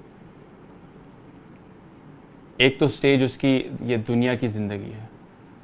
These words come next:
जहाँ पे वो फुल मेहनत, लगन से कोशिश करता है। दूसरी इसकी ज़िंदगी एक है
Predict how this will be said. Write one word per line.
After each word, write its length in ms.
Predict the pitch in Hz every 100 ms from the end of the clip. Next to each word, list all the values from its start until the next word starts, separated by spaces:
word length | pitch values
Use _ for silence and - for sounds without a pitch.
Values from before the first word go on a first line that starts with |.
| - - - - - - - - 113
जहाँ 180 | 113
पे 100 | 113
वो 100 | 110 107
फुल 260 | - 117
मेहनत, 340 | 110 107 104 101 - - -
लगन 360 | 113 113 110 110
से 200 | 107 107 104 - -
कोशिश 380 | 135 117 135 113
करता 280 | 113 107 110
है। 140 | 104 - - - - - - - - - - - - -
दूसरी 340 | 151 151 180
इसकी 280 | 180 - 156
ज़िंदगी 480 | 123 127 131 131 135
एक 160 | 127 120
है 340 | 120 117 117